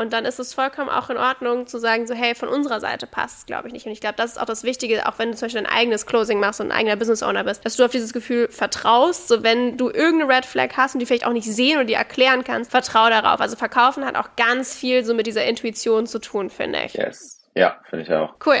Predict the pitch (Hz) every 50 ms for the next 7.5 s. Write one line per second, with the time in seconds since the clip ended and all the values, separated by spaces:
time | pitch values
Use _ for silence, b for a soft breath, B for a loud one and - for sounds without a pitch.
0 | - 254 285 294 - 330 302 320 311 - 349 311 294 302 302 - 302 277 240 -
1 | 214 226 254 294 - - 320 311 302 - - - 262 240 254 240 240 247 247 -
2 | - 302 311 302 277 240 220 208 208 208 202 214 220 - 269 247 220 208 208 196
3 | 202 202 214 233 262 277 262 - - 214 214 254 285 294 294 302 285 - 262 247
4 | 262 254 - 247 - - 240 247 262 294 - - - 285 - - - 247 247 254
5 | 254 262 240 226 226 - 226 247 - - - 247 247 240 240 - - - 220 220
6 | - - 220 - - - 226 233 226 - - - 226 - - - - - - -
7 | 95 - - - - - 69 50 -